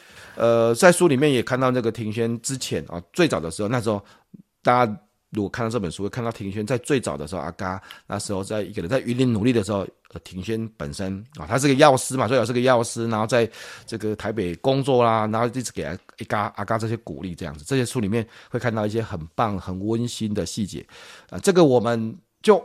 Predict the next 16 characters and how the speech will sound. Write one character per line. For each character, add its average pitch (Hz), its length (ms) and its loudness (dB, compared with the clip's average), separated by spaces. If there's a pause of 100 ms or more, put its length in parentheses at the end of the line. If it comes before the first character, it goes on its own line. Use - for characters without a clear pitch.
(120)
从 208 340 2
头 117 160 2
来 90 160 0
聊 87 180 -6
好 71 200 -10
了 50 100 -14
哈， 76 180 -8 (120)
因 131 120 0
为 127 80 -8 (200)
这 151 80 -4
本 123 120 4
书 139 300 0
谈 107 180 -2
的 113 80 0
叫 120 140 0
做 120 220 -2